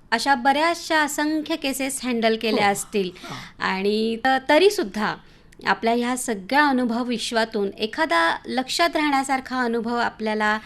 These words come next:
Speaker 1: स्मरणात आहे का, की जो
Speaker 2: हो.
Speaker 1: आम्हाला सांगता येईल?
Speaker 2: <laughs> आहे की. अ, बघा, माझं शिक्षण मुंबईच्या सेठ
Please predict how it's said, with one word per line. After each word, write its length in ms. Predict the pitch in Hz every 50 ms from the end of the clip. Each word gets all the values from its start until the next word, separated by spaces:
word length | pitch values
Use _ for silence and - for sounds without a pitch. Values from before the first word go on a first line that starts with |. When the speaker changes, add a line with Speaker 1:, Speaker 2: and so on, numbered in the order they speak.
| - - - - -
Speaker 1:
स्मरणात 480 | - - 285 269 254 240 240 233 240 233 226
आहे 200 | 208 202 214 220
का, 160 | - 208 196
की 160 | 196 - 214
जो 160 | 208 240 233 220
Speaker 2:
हो. 60 | 214
Speaker 1:
आम्हाला 240 | 214 208 220 220 -
सांगता 400 | 226 220 190 180 254 233 214 185
येईल? 220 | 180 180 190 185 175 349 427 415
Speaker 2:
<laughs> 180 | 381 - -
आहे 320 | - 214 196 196 202 202 190
की. 220 | - - 175 165 - - - - - - -
अ, 360 | - - 180 180 180 175 170
बघा, 500 | - 220 233 247 233 269 311 262 220 277 - - - - -
माझं 340 | 214 208 202 185 180 214 254
शिक्षण 500 | 240 - 254 214 - - 226 226 226 240 233 -
मुंबईच्या 580 | 226 214 202 190 190 196 202 202 202 208 220 - - -
सेठ 280 | - - - 233 180 175